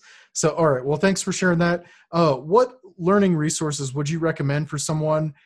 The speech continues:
that wants to sprinkle a little Vue J S on their Django-powered web app?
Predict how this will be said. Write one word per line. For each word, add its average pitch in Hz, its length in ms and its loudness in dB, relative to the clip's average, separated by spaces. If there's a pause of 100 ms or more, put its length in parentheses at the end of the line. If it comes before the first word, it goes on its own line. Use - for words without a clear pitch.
(180)
that - 100 -8
wants 160 340 0
to 147 80 -6
sprinkle 196 680 0
a 127 40 -10
little 180 320 2
Vue 175 280 -2
J 190 260 2
S 196 280 2
on 151 200 -4
their 147 120 -2
Django-powered 160 680 -2
web 139 200 0
app? 95 200 -10